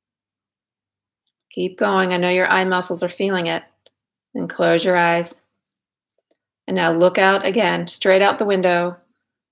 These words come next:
Find something that is furthest away from you. Find your focus there. Breathe in, breathe out. And there you have it.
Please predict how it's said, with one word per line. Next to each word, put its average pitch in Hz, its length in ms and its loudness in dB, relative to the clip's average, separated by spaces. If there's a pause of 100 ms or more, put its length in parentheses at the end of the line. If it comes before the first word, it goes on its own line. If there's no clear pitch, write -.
(140)
Find 190 300 2
something 196 300 -2
that 185 140 0
is 170 160 -2
furthest 208 760 0
away 196 320 2
from 175 260 -4
you. 170 420 -4 (520)
Find 170 240 -2
your 190 120 2
focus 208 400 0
there. 175 480 0 (2250)
Breathe 180 580 2
in, 226 520 2 (1040)
breathe 196 260 -4
out. 170 420 -4 (1400)
And 185 80 -8
there 185 100 -8
you 185 80 -6
have 214 220 0
it. - 220 0